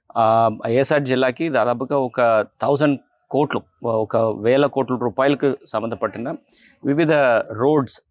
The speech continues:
అంటే, ఆ, అడవి తల్లి బాట అని ఒక కార్యక్రమం కింద, ఆ,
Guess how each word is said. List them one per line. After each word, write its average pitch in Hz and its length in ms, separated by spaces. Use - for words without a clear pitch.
అంటే, 120 200
ఆ, 110 260
అడవి 139 200
తల్లి 127 280
బాట 113 280
అని 127 420
ఒక 123 180
కార్యక్రమం 113 580
కింద, 120 300
ఆ, 120 500